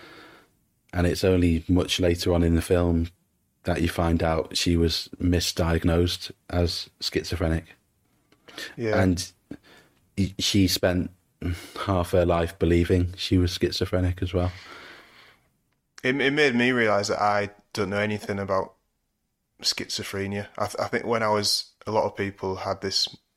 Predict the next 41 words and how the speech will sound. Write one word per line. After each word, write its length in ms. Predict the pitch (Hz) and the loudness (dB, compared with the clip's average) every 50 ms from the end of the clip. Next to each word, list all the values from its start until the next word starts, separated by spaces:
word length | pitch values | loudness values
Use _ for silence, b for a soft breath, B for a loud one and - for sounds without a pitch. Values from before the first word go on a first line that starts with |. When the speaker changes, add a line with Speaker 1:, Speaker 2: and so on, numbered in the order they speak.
| - - - | -20 -16 -10
Speaker 2:
this 180 | - 101 - - | -6 -6 -4 -4
misapprehension, 800 | 107 101 - - 101 - - 98 95 101 101 101 101 - 101 101 | -2 -2 -2 -2 -2 -4 -4 -6 -6 -4 -4 -4 -6 -6 -4 -2
don't 160 | 101 98 90 | -2 -2 0
they? 100 | 92 95 | -2 -4
And 80 | 95 | -4
I 120 | 95 95 95 | -4 -4 -4
had 100 | 95 98 | -4 -4
it 80 | 95 87 | -6 -6
when 100 | 92 92 | -4 -4
I 60 | 92 | -4
was 280 | 92 92 95 - - - _ _ | -4 -6 -6 -10 -14 -18 _ _
younger, 480 | - 101 101 95 101 98 101 101 95 | -10 -8 -8 -6 -6 -6 -6 -6 -6
that 180 | 92 95 - - b b b b b b b _ | -4 -6 -6 -8 b b b b b b b _
it 100 | - 92 | -10 -8
was 180 | 85 95 92 - | -6 -6 -4 -4
like 160 | 95 98 - | -6 -6 -6
this, 300 | - 98 - - - - - _ _ | -6 -4 -4 -4 -6 -8 -12 _ _
the 60 | - | -4
split 360 | - - - - 90 - - | -4 -4 -2 -4 -6 -6 -6
personality 640 | - - 98 92 - - - 101 98 98 98 - 95 | -4 -4 -4 -2 -4 -4 -4 -4 -2 -2 -4 -4 -8
thing. 260 | 95 - 101 92 95 - B B B B B B B B B - | -8 -8 -8 -8 -8 -10 B B B B B B B B B -8
And 80 | 104 90 | -4 -4
I've 280 | 90 87 - - - _ - - | -4 -4 -6 -12 -20 _ -20 -6
Speaker 1:
Yeah. 300 | - 90 87 107 104 95 - - - | 0 2 4 4 4 2 0 -2 -2
Speaker 2:
a, 60 | - | -2
a 20 | |
long 260 | 110 101 92 95 95 - - - - 202 | 0 0 -2 -4 -6 -10 -16 -20 -14 -10
time 240 | - - 107 92 92 | -6 -4 -4 -2 -2
ago 120 | 95 98 92 | -2 0 0
realised 300 | 95 95 95 95 95 101 | 0 0 0 0 -2 -2
that 40 | |
that's 260 | - 71 - - - 101 | -2 -2 -2 -2 -4 -4
not 180 | 92 - - | -6 -6 -8
the 120 | - 92 - _ _ _ _ _ _ B B B B B B B B B B _ | -10 -14 -14 _ _ _ _ _ _ B B B B B B B B B B _
reality 400 | 98 101 101 104 104 95 - 92 | -4 -2 0 0 0 0 0 0
of 160 | 95 92 95 | 0 0 0
it, 120 | 80 71 | -2 -2
but 200 | - 101 90 - - _ _ _ | -2 -2 -4 -4 -6 _ _ _
I 80 | 95 95 | -4 -2
don't 240 | 101 98 95 - | -2 -2 -4 -4
really 420 | - 95 95 95 92 92 92 92 | -6 -4 -4 -4 -4 -4 -6 -10